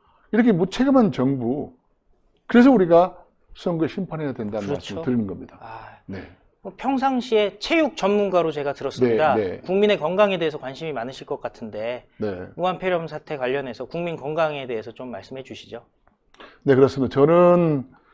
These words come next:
Speaker 1: 사실 태권도 공인 구단의,
Speaker 2: 어우,
Speaker 1: 네, 국경
Speaker 2: 구단.
Speaker 1: 태권도 공인 구단입니다. 그리고
Speaker 2: 대단하시네요.
Speaker 1: 타피사 세계 태권도 연맹 총재를 맡고 있고, 국회의원 태권도 연맹의 총재를 맡고 있습니다.
Speaker 2: 예.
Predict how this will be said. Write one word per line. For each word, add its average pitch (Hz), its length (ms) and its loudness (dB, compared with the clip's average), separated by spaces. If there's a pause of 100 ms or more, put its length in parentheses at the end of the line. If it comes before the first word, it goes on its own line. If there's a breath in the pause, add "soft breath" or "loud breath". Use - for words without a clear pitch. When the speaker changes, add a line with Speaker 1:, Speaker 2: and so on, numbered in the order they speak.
(160 soft breath)
Speaker 1:
사실 135 300 -2
태권도 180 380 -2
공인 127 480 0 (100)
구단의, 123 720 -2
Speaker 2:
어우, 170 480 2
Speaker 1:
네, 113 60 -4
국경 170 380 0
Speaker 2:
구단. 139 60 -4
Speaker 1:
태권도 131 340 -2
공인 107 240 -2
구단입니다. 92 720 -8
그리고 113 200 -2
Speaker 2:
대단하시네요. 120 540 -4 (180)
Speaker 1:
타피사 147 460 0
세계 156 340 -2
태권도 147 400 -4
연맹 107 240 -4
총재를 135 380 -2
맡고 92 360 -10
있고, - 440 -12 (340)
국회의원 185 420 0
태권도 180 420 -2
연맹의 107 520 -2
총재를 127 300 -6
맡고 87 240 -12
있습니다. 139 280 -6
Speaker 2:
예. 110 260 -8